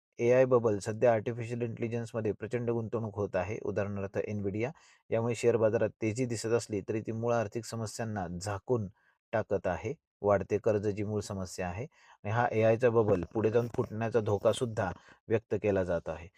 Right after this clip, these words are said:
जर एआयमधून अपेक्षित उत्पादकता वाढली नाही तर हा फुगा फुटू शकतो. एआय बबल किंवा इकॉनॉमिक बबल म्हणजे काय हे मागील भागामध्ये आपण समजून घेतलेलं आहेच आहे. तर हा होता भाग आठवा.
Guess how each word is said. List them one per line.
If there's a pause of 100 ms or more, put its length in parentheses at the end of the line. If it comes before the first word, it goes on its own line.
(260)
जर
एआयमधून
अपेक्षित
उत्पादकता
वाढली
नाही
तर
हा
फुगा (160)
फुटू
शकतो.
एआय
बबल (480)
किंवा
इकॉनॉमिक
बबल
म्हणजे
काय
हे
मागील
भागामध्ये
आपण
समजून
घेतलेलं (300)
आहेच
आहे. (380)
तर
हा
होता
भाग
आठवा.